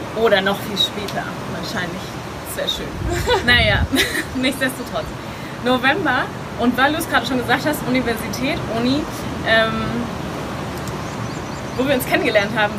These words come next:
wo uns eigentlich die Liebe fürs Reisen zusammengebracht hat, noch nicht die Liebe fürs Yoga.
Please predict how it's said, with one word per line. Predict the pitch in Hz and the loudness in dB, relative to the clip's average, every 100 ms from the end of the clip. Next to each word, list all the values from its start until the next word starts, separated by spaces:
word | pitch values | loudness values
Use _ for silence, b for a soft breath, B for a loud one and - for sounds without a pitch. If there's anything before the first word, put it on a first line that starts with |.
| 196 | 2
wo | 294 | 4
uns | 277 - 269 | 4 2 2
eigentlich | 302 330 269 - 175 175 - - - - - - | 4 4 0 -2 -4 -4 -6 -6 -8 -8 -8 -2
die | 247 240 214 233 | 2 2 2 2
Liebe | 285 311 277 | 2 2 0
fürs | 233 226 196 | -2 -4 2
Reisen | 339 403 269 240 - | 4 4 2 -2 -2
zusammengebracht | 196 185 180 - 190 196 | -2 -2 -2 -2 0 0
hat, | 208 185 | -2 2
noch | 254 381 | 4 6
nicht | 392 - | 2 2
die | 320 | 0
Liebe | 277 269 - | 0 -2 -2
fürs | 285 240 254 | -2 0 2
Yoga. | 294 202 | 4 2